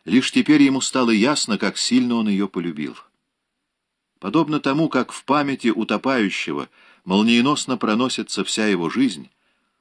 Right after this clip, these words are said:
так перед мысленным взором Вениция проносились все его встречи с Лигией. Он видел её, слышал каждое её слово. Видел у фонтана,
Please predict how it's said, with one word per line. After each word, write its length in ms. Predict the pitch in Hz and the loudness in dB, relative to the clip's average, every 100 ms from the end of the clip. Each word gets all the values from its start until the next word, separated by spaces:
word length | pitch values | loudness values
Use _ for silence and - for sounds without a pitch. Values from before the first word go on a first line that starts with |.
| _ _ | _ _
так 240 | - 117 - | -4 -2 0
перед 240 | 110 110 | 2 2
мысленным 540 | 104 120 - 101 101 95 | 2 0 0 2 2 2
взором 420 | 82 104 95 80 | 2 2 0 -2
Вениция 640 | 82 98 131 - 113 110 - _ _ _ | 0 0 -2 -2 0 -2 -4 _ _ _
проносились 720 | - 87 92 90 123 131 120 - | -6 -2 -2 0 2 2 2 -4
все 340 | - 110 120 | -4 2 2
его 160 | 113 110 | 2 -2
встречи 560 | - - 87 92 - | -8 -2 0 0 -4
с 160 | - - | -8 -8
Лигией. 600 | 80 71 67 64 57 _ _ _ _ _ _ _ _ _ - | -8 -8 -10 -12 -14 _ _ _ _ _ _ _ _ _ -6
Он 160 | 104 104 | -2 0
видел 400 | 92 85 82 78 | 2 0 0 -2
её, 340 | 67 67 60 _ _ _ _ _ - | -4 -8 -14 _ _ _ _ _ -10
слышал 460 | - 107 107 110 | -2 0 0 0
каждое 500 | 98 110 - 101 101 | 0 -4 -2 0 0
её 240 | 98 95 92 | 0 0 -2
слово. 540 | - 78 73 62 53 _ _ _ _ _ _ - | -4 -6 -6 -8 -16 _ _ _ _ _ _ -10
Видел 380 | 85 117 117 117 | 2 4 4 2
у 80 | 117 | 0
фонтана, 720 | 117 110 - 92 82 65 | -2 -4 -4 -4 -6 -10